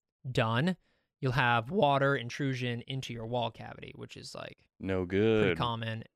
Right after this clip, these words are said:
Speaker 1: pretty common, and, you know, probably the worst case scenario on a lot of houses. Um, and then when you get to the foundation, grading dirt, <laughs> like, get the, get the foliage off your house. I mean,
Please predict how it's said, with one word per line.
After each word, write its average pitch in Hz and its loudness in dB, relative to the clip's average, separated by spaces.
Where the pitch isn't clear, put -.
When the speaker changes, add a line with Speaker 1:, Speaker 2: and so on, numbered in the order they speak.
Speaker 1:
pretty 214 -6
common, 165 0
and, 123 -6
you 131 -16
know, 113 -18
probably 131 -2
the 120 -2
worst 117 -6
case 117 -4
scenario 117 -6
on 117 -4
a 117 -8
lot 117 -6
of 117 -4
houses. 117 -6
Um, 175 4
and 175 2
then 196 4
when 208 4
you 208 4
get 226 0
to 226 0
the 196 4
foundation, 151 2
grading 165 2
dirt, 123 0
<laughs> 196 4
like, 160 4
get 180 -2
the, 226 -2
get 220 -4
the 349 0
foliage 196 6
off 156 6
your 147 2
house. - -2
I 143 0
mean, 147 2